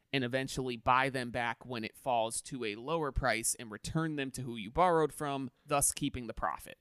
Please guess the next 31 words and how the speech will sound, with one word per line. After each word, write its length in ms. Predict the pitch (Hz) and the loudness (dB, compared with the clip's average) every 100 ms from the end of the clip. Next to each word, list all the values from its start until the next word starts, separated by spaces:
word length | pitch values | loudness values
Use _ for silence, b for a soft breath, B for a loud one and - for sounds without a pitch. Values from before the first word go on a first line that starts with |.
| _ _ _ _ _ _ _ _ _ _ - | _ _ _ _ _ _ _ _ _ _ 8
Hedge 240 | 185 - | 8 8
funds 260 | 180 160 - | 2 2 2
do 220 | 147 135 | 2 4
this 160 | 127 | 2
quite 320 | - 127 90 - | 0 -2 -2 2
often, 540 | 170 175 - 165 143 - b b b b | 2 2 2 0 0 -4 b b b b
uh, 440 | - 113 98 87 69 - | 0 4 4 2 -2 -6
and 140 | 120 | -8
it's 140 | 113 | -2
something 440 | - 143 139 143 135 | 0 2 0 -4 -4
that 160 | 131 | -6
they 160 | 127 120 | -4 -6
do 540 | 120 127 113 110 107 - _ _ _ _ _ _ _ | -4 -2 0 0 -2 -6 _ _ _ _ _ _ _
sometimes 800 | - - 226 233 214 190 180 151 | 8 12 12 10 6 6 4 6
manipulatively, 920 | 160 151 147 143 135 131 120 135 151 | 4 4 4 4 6 4 2 2 4
but 120 | 139 | 6
other 240 | 135 135 123 | 4 4 -2
times 500 | 139 127 117 120 - | -2 -2 -2 -4 -6
it 120 | 123 | -6
works 360 | 123 123 - - | -4 -4 -4 -4
as, 160 | 120 120 | -2 0
like, 180 | 107 | -2
sort 240 | - 139 123 | -2 -2 -2
of 80 | 117 | -6
a 60 | |
balancing 640 | 104 110 113 113 - 117 104 | -8 -4 -4 -2 -2 0 0
out 260 | 101 95 - | 0 0 -2
the 120 | 131 | -4
market 560 | 113 101 95 - 104 - | 0 2 0 0 -2 -2
and 380 | - 90 85 - - - | -6 -6 -8 -8 -8 -6
stopping 800 | - - 135 113 - 117 101 | -4 0 4 4 2 -6 -8